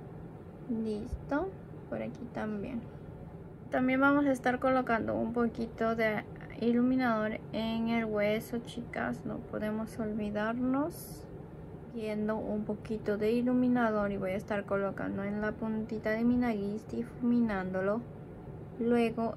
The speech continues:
en el centro de mi nariz, chiquitas. Y también hacen lo mismo, difuminan. Las que voy a utilizar son las de Yassi, niñas.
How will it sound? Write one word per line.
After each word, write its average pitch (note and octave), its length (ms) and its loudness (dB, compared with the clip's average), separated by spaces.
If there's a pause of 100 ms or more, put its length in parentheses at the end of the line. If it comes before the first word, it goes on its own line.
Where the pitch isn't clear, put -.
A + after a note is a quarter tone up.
(100)
en A#3 220 4
el A#3+ 220 4
centro G#3+ 560 -2
de G#3+ 120 -2
mi G3 120 -4
nariz, F#3 500 -6
chiquitas. - 640 -12 (100)
Y A#3+ 160 0
también A3+ 500 0
hacen G3 400 -4
lo G#3 80 -2
mismo, A#3+ 500 0
difuminan. G3 840 -4 (1400)
Las D#4 160 -4
que D#4 60 0
voy A#3 160 8
a A#3 40 12
utilizar C#4 640 6
son A3+ 220 4
las G#3+ 180 2
de A3 160 4
Yassi, C#4 440 4
niñas. C4 600 2